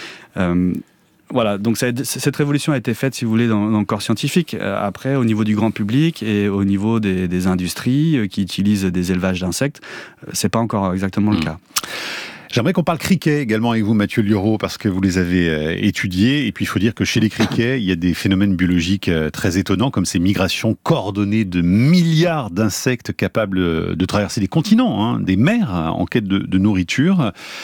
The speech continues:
Speaker 2: Est-ce qu'il y a des équivalents, d'ailleurs, dans le règne animal de ces, de ces migrations-là gigantesques ou pas ?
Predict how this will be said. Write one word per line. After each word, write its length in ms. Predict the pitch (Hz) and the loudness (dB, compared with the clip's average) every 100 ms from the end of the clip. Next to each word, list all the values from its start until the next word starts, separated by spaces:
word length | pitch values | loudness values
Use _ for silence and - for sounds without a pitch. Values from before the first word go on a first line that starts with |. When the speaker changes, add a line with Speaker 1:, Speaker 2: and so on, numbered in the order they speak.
| - - | -16 -4
Speaker 2:
Est-ce 120 | - | 0
qu'il 100 | - | 2
y 40 | 185 | 2
a 20 | |
des 80 | 113 | 0
équivalents, 400 | 92 104 87 101 | -2 -2 0 0
d'ailleurs, 220 | 95 92 | 0 0
dans 100 | 85 | 0
le 60 | 78 | 0
règne 200 | 82 90 | 0 2
animal 360 | 82 80 82 | 2 2 0
de 100 | 107 | -2
ces, 280 | 98 - 85 | -4 0 0
de 120 | 85 | 0
ces 160 | 85 - | 0 0
migrations-là 540 | 87 90 78 - 90 | 0 0 -2 -2 -2
gigantesques 540 | 78 90 85 - 107 - | 0 0 -2 -2 -6 -4
ou 60 | |
pas ? 280 | 98 82 101 | -4 -4 -6